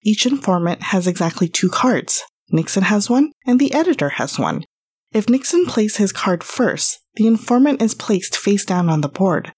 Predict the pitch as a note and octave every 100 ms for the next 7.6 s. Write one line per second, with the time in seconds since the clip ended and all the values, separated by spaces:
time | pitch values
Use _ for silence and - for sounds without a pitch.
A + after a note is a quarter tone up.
0 | _ C4+ C#4+ C4+ D3+ D#3+ - G#3 G3+ -
1 | F3+ E3+ E3 - D#3 - F3+ G3+ - D3
2 | C#3+ - - E3+ F3+ - G#2+ B2+ - D3
3 | C#3+ - F#3 F3+ - - - - - C4+
4 | C#4 - A3+ A3+ G3+ - A3 A#3 E3 C#3+
5 | - C3+ C3 C3 - _ - A3+ G#3+ G#3
6 | - A3 G3 C#3+ D3 - _ _ _ F#3
7 | E3+ D3+ E3 A3 B3 B3+